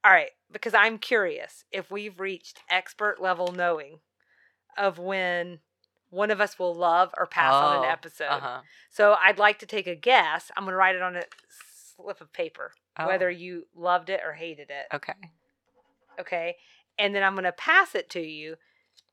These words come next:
Speaker 1: and then with my guess. Nikki, did you love this one or did you pass on it?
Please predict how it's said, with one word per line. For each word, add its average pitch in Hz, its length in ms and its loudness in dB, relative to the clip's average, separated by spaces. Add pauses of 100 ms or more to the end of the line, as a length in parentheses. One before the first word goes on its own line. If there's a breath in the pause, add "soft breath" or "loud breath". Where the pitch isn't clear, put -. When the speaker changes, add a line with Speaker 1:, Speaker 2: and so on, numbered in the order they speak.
(120)
Speaker 1:
and 190 240 -2
then 185 240 -6
with 185 160 -8
my 180 160 0
guess. 165 480 0 (260 soft breath)
Nikki, 214 560 -6 (420 soft breath)
did 240 220 -6
you 311 240 -4
love 208 300 4
this 269 260 0
one 277 300 -6 (160)
or 208 80 0
did 190 160 -4
you 190 80 -12
pass 180 420 2
on 143 160 -4
it? - 100 -12